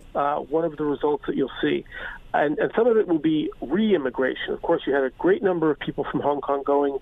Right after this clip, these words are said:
to Canada, Vancouver and Toronto particularly, in the lead up to nineteen ninety-seven,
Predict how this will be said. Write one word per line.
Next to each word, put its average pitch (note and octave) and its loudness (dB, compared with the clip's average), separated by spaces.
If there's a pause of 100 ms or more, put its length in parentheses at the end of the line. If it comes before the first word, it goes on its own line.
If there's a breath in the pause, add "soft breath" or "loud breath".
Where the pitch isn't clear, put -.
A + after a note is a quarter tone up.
to C3 0 (420 loud breath)
Canada, D#3+ 2
Vancouver D3 0
and C3+ -4
Toronto D#3 0
particularly, C#3+ -2 (480 loud breath)
in D#3+ 2
the D3+ 4
lead G3 2
up G3+ 0
to F3+ 0
nineteen E3+ 2
ninety-seven, D3+ 0